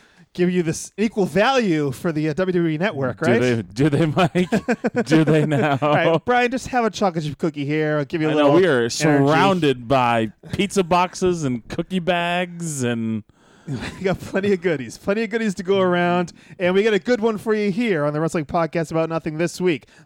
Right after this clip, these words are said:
Speaker 1: But before that, let's talk about the podcast. This podcast is available every Monday on iTunes, Podbean, Stitcher, Google Play Music, TuneIn Radio, and of course, on B D A radio dot com.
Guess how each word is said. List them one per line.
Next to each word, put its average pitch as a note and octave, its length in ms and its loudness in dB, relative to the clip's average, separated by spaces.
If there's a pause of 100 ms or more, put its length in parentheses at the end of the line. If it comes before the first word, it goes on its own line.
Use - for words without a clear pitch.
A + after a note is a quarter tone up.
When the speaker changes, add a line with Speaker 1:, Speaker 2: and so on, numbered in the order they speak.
Speaker 1:
But F3+ 200 0
before B3 380 -2
that, A#3 260 0
let's G3 200 -4
talk G#3 260 -2
about G#3+ 240 0
the F#3 60 -6
podcast. A3 520 -2 (260)
This C#4 200 0
podcast A#3 680 -2
is E3+ 120 -4
available F3+ 560 0 (100)
every D4 240 0
Monday E3+ 520 0 (220)
on C#3 240 -6
iTunes, A#3+ 680 0
Podbean, G#3+ 760 -4
Stitcher, B3+ 640 -2 (300)
Google C#4+ 260 2
Play F3+ 220 -2
Music, F#3+ 540 -2
TuneIn D4 360 -2
Radio, F#3+ 360 2
and B3+ 200 -2
of A#3+ 100 -4
course, F#3+ 480 0 (260)
on D3 300 -6
B B3 220 0
D G3+ 180 0
A G3 160 2
radio F3+ 420 0
dot E3 420 -4
com. C3+ 460 -4